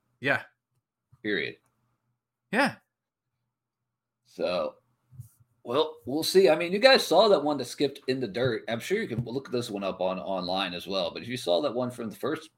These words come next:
Speaker 2: or what was it? Yeah, the first game, it, like, skipped in the ground. I mean, you can't do that.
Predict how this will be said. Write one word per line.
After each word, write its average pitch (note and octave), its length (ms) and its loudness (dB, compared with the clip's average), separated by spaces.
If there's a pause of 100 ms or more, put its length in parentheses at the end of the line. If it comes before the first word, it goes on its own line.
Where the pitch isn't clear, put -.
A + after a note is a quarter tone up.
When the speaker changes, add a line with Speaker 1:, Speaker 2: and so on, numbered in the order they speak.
(300)
Speaker 2:
or A2+ 280 0
what A#2 180 -4 (100)
was A2+ 200 -2
it? - 60 -18 (100)
Yeah, D#3+ 140 2
the A2+ 100 -6
first F#3 260 -2
game, B2 180 0
it, C3+ 60 -10
like, C3+ 160 0
skipped A#2 340 -6
in E3 100 -2
the F3 60 -6
ground. B2+ 440 -2
I G2+ 40 -2
mean, C3 320 -4 (580)
you C3 80 -12
can't G3 220 2
do G3+ 140 -2
that. B2 380 4